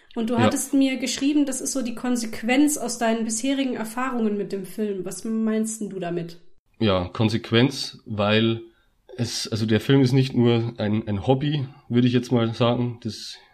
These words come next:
Speaker 2: hört sich eher nach einer Lappalie an, <laughs> sondern eher, eher Passion vielleicht. Es, es,
Speaker 1: Mhm.
Speaker 2: es, es begleitet mich schon eigentlich mein ganzes Leben lang. Und dadurch habe ich schon immer versucht, mh,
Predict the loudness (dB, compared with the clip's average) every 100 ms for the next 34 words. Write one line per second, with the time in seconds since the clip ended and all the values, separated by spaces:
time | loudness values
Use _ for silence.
0 | _ -6 -4 -4 -4 0 0 2 2 2
1 | 4 2 2 4 6 6 4 2 0 -6
2 | -16 -16 -20 -20 -20 -2 4 4 6 4
3 | 2 -2 -20 _ _ -6 -6 -2 -2 0
4 | 4 6 4 -2 -6 -2 2 4 4 2
5 | -6 -20 -20 -12 -8 -4 0 2 2 2
6 | 0 -2 _ 0 4 2 2 0 -2 -2
7 | -6 0 4 4 2 0 -2 0 0 0
8 | -2 -2 0 2 2 -2 -6 -12 -20 -20
9 | -20 -18 -6 -2 0 -2 -8 -18 -20 _
10 | 2 2 2 2 4 2 2 2 2 2
11 | 0 -4 -4 -6 -6 -18 -20 _ _ _
12 | _ _ -4 0 2 2 0